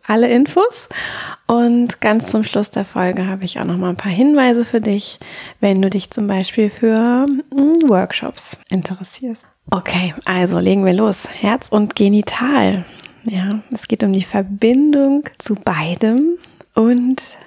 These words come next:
die Verbindung von Herz und Genital zueinander.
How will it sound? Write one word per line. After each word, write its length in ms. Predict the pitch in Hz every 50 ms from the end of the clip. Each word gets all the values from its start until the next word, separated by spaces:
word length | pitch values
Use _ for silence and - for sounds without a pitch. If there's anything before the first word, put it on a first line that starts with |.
| _ _ -
die 80 | 220
Verbindung 680 | 208 202 - 214 196 202 196 202 208 214 220 214 214 208
von 280 | - - 214 196 196
Herz 400 | 190 185 208 202 202 202 - - - -
und 120 | 196 185
Genital 520 | 185 196 185 185 185 - - - 196 185 185
zueinander. 840 | - - - 208 - - 185 185 185 185 185 190 - 202 208 226